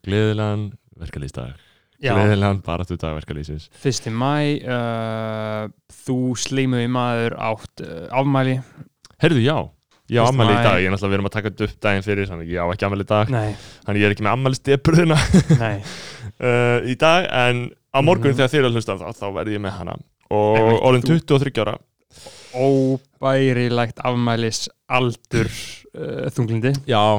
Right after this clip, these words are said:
Speaker 1: en
Speaker 2: Sem þú
Speaker 1: ég held að
Speaker 2: gerir.
Speaker 1: þetta sé allt í lagi og, og það er fínt að eldast. Eh,
Speaker 2: Það er fucking veisla að eldast. Ég get ekki beðið eftir því að verða þrjátíu og sex,
Speaker 1: Nei, nei.
Speaker 2: sjö ára.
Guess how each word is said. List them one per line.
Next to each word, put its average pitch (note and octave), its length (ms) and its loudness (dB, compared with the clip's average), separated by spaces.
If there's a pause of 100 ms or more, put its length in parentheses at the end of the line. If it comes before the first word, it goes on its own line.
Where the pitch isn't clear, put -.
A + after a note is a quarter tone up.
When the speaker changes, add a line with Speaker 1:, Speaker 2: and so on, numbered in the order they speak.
(140)
Speaker 1:
en C3 180 4
Speaker 2:
Sem C3+ 100 4
þú A2+ 160 0
Speaker 1:
ég B2+ 120 4
held C3+ 140 4
að D3 60 2
Speaker 2:
gerir. B2+ 60 4
Speaker 1:
þetta C3 100 -2
sé C3 80 4
allt A#2+ 140 -2
í G2+ 60 -6
lagi E2 240 -4
og, F#2+ 300 0
og F#2 400 2 (200)
það G#2+ 120 0
er G2+ 120 2
fínt A#2 160 0
að G#2 160 4
eldast. - 260 -8 (380)
Eh, A2+ 420 8 (600)
Speaker 2:
Það G#2+ 120 -12
er G2 40 -10
fucking - 340 -10
veisla C3+ 360 0
að D#3 80 6
eldast. D3+ 280 -4
Ég A#2 120 -10
get C3 260 -2
ekki - 320 -10 (300)
beðið B2+ 420 2
eftir G#2+ 300 -8
því F#2+ 80 -10 (100)
að G#2+ 240 -2
verða G#2+ 400 0 (480)
þrjátíu A2+ 480 0
og G#2+ 100 -6 (280)
sex, - 520 -4
Speaker 1:
Nei, G2+ 120 -2
nei. G2 80 -2
Speaker 2:
sjö G2 260 -2
ára. G2 140 -8